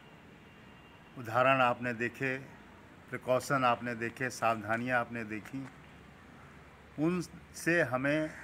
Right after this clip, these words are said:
बिल्कुल लापरवाह नहीं होना है।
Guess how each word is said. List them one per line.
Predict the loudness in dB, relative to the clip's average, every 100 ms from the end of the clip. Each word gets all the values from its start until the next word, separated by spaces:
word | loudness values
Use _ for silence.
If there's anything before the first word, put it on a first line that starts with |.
| -16 -18 -18 -8
बिल्कुल | -6 -6 -2 0 0 -4 -12 -14 -16 -20 -20 -20 -18 0
लापरवाह | 6 6 6 2 2 0 -2
नहीं | -2 -6
होना | -6 -8 -10
है। | -12 -14